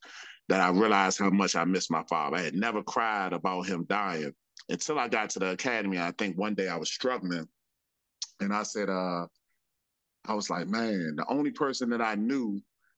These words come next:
that could help me through this process or really understand me going through this process was gone." And I'm like, that was the first day I got home and I cried and I said, "I miss my father."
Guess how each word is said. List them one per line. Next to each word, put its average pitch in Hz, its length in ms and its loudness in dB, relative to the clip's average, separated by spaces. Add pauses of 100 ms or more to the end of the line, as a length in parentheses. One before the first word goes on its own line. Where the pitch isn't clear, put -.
that 104 140 0
could 95 140 -4
help 127 200 0
me 110 120 0
through 113 180 -2
this 98 160 -2
process 123 460 -2
or 95 80 -2
really 107 280 0
understand 127 680 0
me 107 120 0
going 143 340 -2
through 107 120 0
this 95 140 -2
process 90 680 -2
was 92 140 -6
gone." 147 300 -4 (1200)
And 98 120 -2
I'm 135 200 0
like, 101 380 -2 (400)
that 139 120 2
was 123 100 -4
the 95 100 -2
first 160 460 -2
day 135 120 2
I 123 100 0
got 117 280 0
home 113 240 0
and 101 100 0
I 92 80 -2
cried 107 220 -2
and 98 100 -2
I 98 40 0
said, 95 180 -4
"I 80 100 -2
miss 92 240 -2
my 85 140 -2
father." 76 320 -4